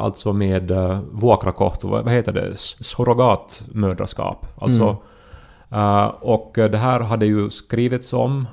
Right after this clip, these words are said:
Speaker 1: ehm, och det finns ju många, eh, etiska frågor som väcks från
Speaker 2: Mm.
Speaker 1: det här. Men i den stunden då jag låg där dubbelvikt och, och var så här att, att hur ska man liksom minimera s-, svårigheten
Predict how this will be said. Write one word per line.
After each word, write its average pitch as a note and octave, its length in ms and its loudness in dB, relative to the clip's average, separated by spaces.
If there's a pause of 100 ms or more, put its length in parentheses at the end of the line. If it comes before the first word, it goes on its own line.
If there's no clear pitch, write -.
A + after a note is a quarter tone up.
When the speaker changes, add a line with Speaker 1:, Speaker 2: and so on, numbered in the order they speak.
Speaker 1:
ehm, G2+ 440 -2 (100)
och G#2 260 -4
det G#2 100 -4
finns G#2+ 260 -4
ju G#2+ 40 -2
många, G#2 520 0 (460)
eh, A2 200 -2
etiska A2+ 640 0 (440)
frågor G#2+ 340 4
som G#2+ 160 0
väcks - 420 -4 (120)
från C3 180 2
Speaker 2:
Mm. G#2+ 120 2
Speaker 1:
det G2+ 60 2
här. B2 140 2 (560)
Men A#2 160 4
i A2+ 40 4
den B2+ 180 4
stunden G#2+ 540 2
då G#2 80 2
jag G2+ 200 4
låg A2+ 180 6
där F#2+ 340 0 (480)
dubbelvikt G2 600 0
och, - 500 -2
och - 180 -6 (600)
var G#2 280 -4
så G#2+ 140 -4
här F#2+ 240 -2
att, - 260 -8 (280)
att - 160 -2
hur C3 80 -2
ska - 180 -6
man A#2+ 160 -2
liksom G2+ 440 -2
minimera G#2 840 -2 (360)
s-, - 260 -14 (400)
svårigheten G2+ 880 0